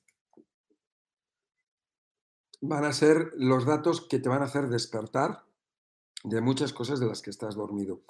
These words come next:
De hecho, ahora, en este, en, en, en este,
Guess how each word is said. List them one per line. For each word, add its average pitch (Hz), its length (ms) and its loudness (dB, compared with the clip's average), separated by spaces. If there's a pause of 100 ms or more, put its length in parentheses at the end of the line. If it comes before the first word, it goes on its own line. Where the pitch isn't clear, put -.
(220)
De 117 260 6
hecho, 127 480 0
ahora, 120 600 6 (400)
en 113 160 0
este, 131 580 0
en, 101 280 -4
en, 101 180 -6
en 101 120 -4
este, 117 500 0